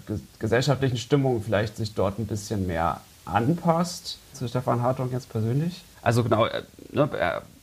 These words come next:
sozialisiert ist er sozusagen. Also ganz früher war er mal in der Jungen Union, ähm, da war er dann relativ schnell wieder weg, dann war er halt bei der J N,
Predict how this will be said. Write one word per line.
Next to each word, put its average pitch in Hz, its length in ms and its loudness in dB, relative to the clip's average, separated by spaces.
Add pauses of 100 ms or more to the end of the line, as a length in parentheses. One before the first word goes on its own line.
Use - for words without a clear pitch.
(160)
sozialisiert 120 960 2
ist 147 120 -4
er 135 100 4
sozusagen. 110 600 0
Also 107 180 -6
ganz 147 260 -2
früher 117 220 0
war 110 140 4
er 120 40 0
mal 117 160 2
in 107 80 -2
der 110 80 -4
Jungen 117 240 0
Union, 117 580 0 (260)
ähm, 117 340 0
da 107 160 -2
war 113 180 2
er 135 40 2
dann 120 160 -2
relativ 123 380 -2
schnell 113 240 -2
wieder 107 200 0
weg, 131 200 -2
dann 117 180 -2
war 113 220 2
er 117 40 -2
halt 113 180 -2
bei 110 120 0
der 107 100 0
J 107 260 0
N, 160 280 2